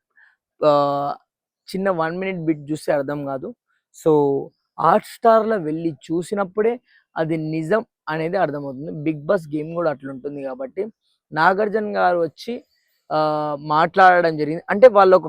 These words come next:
కంటెంట్ కోసం, ఆ, పబ్లిక్ ఏ విధంగా రెస్పాన్స్ అవుతురు, పబ్లిక్ ఇది నిజంగానే ఫుల్ వీడియోస్ చూస్తున్నారా, just లేదుకుంటే వన్ మినిటే చూసి మాట్లాడుతున్నారా అన్న విషయాన్ని గురించి అయితే కొంచెం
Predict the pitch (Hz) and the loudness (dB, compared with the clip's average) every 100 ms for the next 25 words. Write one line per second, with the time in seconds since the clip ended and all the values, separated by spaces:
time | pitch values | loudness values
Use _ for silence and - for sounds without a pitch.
0 | - 175 196 240 226 196 185 156 160 _ | 0 2 4 2 4 0 0 -4 -10 _
1 | _ _ - 165 170 175 165 165 202 160 | _ _ 2 6 6 6 2 4 4 2
2 | - - _ - 160 170 175 180 180 175 | -10 -12 _ -4 0 4 4 4 4 4
3 | 160 156 151 - - 160 160 - 220 208 | 6 6 4 0 -2 0 0 2 4 6
4 | 190 160 165 156 143 147 156 147 196 196 | 4 4 0 -2 -2 2 2 2 0 2
5 | 196 190 175 170 185 _ _ _ - 165 | 2 4 4 2 -6 _ _ _ 2 4
6 | 165 160 156 151 196 202 196 160 165 170 | 4 0 0 4 4 4 2 0 -2 2
7 | 170 170 160 143 147 - 156 139 135 _ | 2 2 0 -2 -8 -8 -10 -8 -10 _
8 | _ _ - 185 170 190 170 165 156 165 | _ _ -2 0 0 0 2 2 2 0
9 | 156 147 151 180 190 190 180 165 165 156 | 0 0 -4 -4 -4 -2 -2 0 -2 -4
10 | 165 151 147 147 156 147 151 143 143 - | -8 -6 -8 -4 -2 -2 -4 -8 -8 -10
11 | _ 160 160 160 151 196 196 165 160 156 | _ -10 -6 -6 -2 -4 -4 -6 -6 -6
12 | 160 151 220 233 _ _ _ _ - 185 | -6 -4 -2 -4 _ _ _ _ -2 -2
13 | 175 190 165 151 143 | 2 2 2 -6 -14